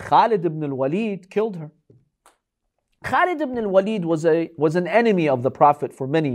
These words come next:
years. Then later, he embraced Islam. He declared his Islam. So the Prophet sallallahu alaihi wa alihi was told, "Khalid ibn al-Walid, you know, who's one of your companions, he killed her."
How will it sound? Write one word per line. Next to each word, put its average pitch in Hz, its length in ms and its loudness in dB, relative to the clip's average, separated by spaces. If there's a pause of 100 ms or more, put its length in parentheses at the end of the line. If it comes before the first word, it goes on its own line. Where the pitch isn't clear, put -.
years. 175 260 -4 (280)
Then 240 200 4 (140)
later, 226 380 0 (380)
he 208 160 -4 (800)
embraced 170 460 0
Islam. 127 320 -8
He 131 120 -6
declared 147 460 0
his 123 180 -2
Islam. 101 380 -10 (1700)
So - 160 4
the 220 100 6
Prophet 294 380 6
sallallahu 240 460 2 (100)
alaihi 185 200 -2
wa 156 160 2
alihi 170 180 0
was 160 80 -4
told, 196 180 -2
"Khalid 233 400 2
ibn 180 160 -4
al-Walid, 220 640 -2 (680)
you 117 120 -10
know, 117 120 -4
who's 120 260 -4
one 190 120 2
of 175 40 -4
your 170 140 0
companions, 165 800 -4 (200)
he 294 200 -2 (100)
killed 277 220 6
her." 107 180 -8